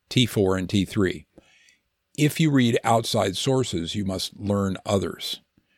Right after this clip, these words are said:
Return to this reference chapter as needed. Hormones work by attaching to receptor molecules in the human body, and since the natural ones are identical or nearly identical to those made by our glands, they fit like the real thing.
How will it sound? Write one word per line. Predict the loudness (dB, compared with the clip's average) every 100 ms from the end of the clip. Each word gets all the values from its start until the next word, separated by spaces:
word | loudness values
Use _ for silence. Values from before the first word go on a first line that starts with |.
| _
Return | -2 0 2 4
to |
this | 2 2 0
reference | 0 0 -8 -4
chapter | -2 -2 -2 -2
as | -2
needed. | -2 -2 -2 -8 -20 _ _ _ _ _ _ _ _ _ _ _ _ 0
Hormones | 4 6 6 6
work | 4 4
by | 2 0
attaching | 2 2 2 -2
to | -2
receptor | -2 0 0 0
molecules | 0 0 0 -4 -6 -6
in | -6
the | -4
human | -2 -2 0
body, | 0 0 -2 -6 -18 -20 -8
and | -2
since | 0 0
the | 0
natural | 0 0 0 -2
ones | -2 -4 -4
are | -2
identical | 0 -2 -2 -2 -4 -2
or | 0
nearly | 2 4 4
identical | 4 4 0 -2 -4 -4
to | 0
those | 0 0 -2
made | 0 2
by | 2 0
our | 0
glands, | 0 0 0 -2 -6 -10 -16 -18 -20 2
they | 2
fit | 6 6 6 6
like | 4 4
the | 0
real | 2 2
thing. | 2 -2 -2 -6